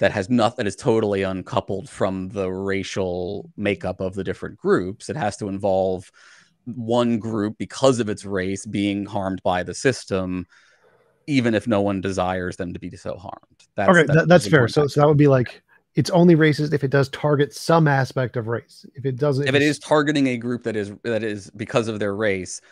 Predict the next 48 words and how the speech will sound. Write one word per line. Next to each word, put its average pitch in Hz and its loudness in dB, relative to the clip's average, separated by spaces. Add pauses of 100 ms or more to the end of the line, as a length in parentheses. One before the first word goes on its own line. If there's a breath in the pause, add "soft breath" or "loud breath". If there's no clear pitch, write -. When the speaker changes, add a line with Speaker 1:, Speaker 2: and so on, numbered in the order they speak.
(140 soft breath)
Speaker 1:
but - -4
individuals 110 -2
themselves 104 -2
are 98 -6
not 95 -4
intending 90 -8
it 95 -10
to 101 -14
do 76 -12
so. - -18 (320)
Speaker 2:
Right. 151 -2
So 147 4
if, - -2
like, 135 -2 (380)
uh, 123 -2 (140)
somebody 151 2 (340)
increases 156 0
the 131 -4 (160)
cr-, - -6
price 147 -2
of 135 -4
corn 143 0
and 131 -4
one 135 -2
race 131 0
buys 127 -2
more 123 -4
corn, 131 -2
that's 143 0
not 147 0
racist, 131 -2
even 151 0
if 135 -4
it 143 -4
does 139 -4
have 131 -6
an 123 -4
effect 123 -6
on 117 -8
one 117 -6
race 117 -4
because 117 -8
they're 120 -2
choosing 170 2
to 131 -6
buy 120 -6
that 110 -12
food. 120 -10